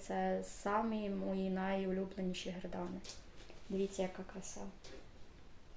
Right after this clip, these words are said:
Я дуже люблю втілювати ось такі красивесні, гарнезні схеми. Цей гердан є в наявності.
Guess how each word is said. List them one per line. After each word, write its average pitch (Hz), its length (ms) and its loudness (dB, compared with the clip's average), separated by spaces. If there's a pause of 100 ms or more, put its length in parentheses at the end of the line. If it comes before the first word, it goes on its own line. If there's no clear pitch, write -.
(840)
Я 208 80 8
дуже 214 380 8
люблю 196 300 6
втілювати 240 720 6
ось 233 240 4
такі - 260 -2
красивесні, 202 760 0
гарнезні 190 560 0
схеми. 175 440 -2 (640)
Цей 233 180 6
гердан 208 420 4
є 240 220 6
в 240 60 6
наявності. 196 880 2